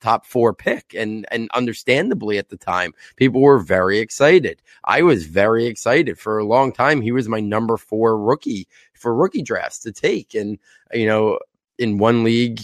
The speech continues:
you know, by the time my rookie draft came around, he fell a little bit. I was able to get him in the early part of round two with a trade up. Uh, but he,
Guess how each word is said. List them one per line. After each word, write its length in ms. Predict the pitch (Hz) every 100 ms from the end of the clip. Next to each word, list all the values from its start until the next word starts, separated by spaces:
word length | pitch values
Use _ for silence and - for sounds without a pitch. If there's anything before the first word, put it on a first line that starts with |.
| -
you 140 | 131
know, 100 | 113
by 160 | 101 107
the 80 | 107
time 440 | 113 110 110 104
my 140 | 107
rookie 340 | 104 107 113 -
draft 200 | 117 104
came 180 | 117 107
around, 460 | 101 117 117 117
he 200 | 95 110
fell 320 | 101 - 107
a 20 | 110
little 240 | 104 107
bit. 180 | 98 110
I 60 |
was 100 | 104
able 220 | 98 101 101
to 40 |
get 160 | 98 101
him 120 | 101
in 60 |
the 100 | 98
early 180 | 95 95
part 240 | 90 98 95
of 80 |
round 260 | 90 92 92
two 220 | - 151
with 140 | 139 135
a 40 |
trade 320 | - 139 131
up. 240 | 127 123 - - - -
Uh, 420 | - 110 101 98 95 - _ _
but 300 | - 113 117 - _ _
he, 180 | - -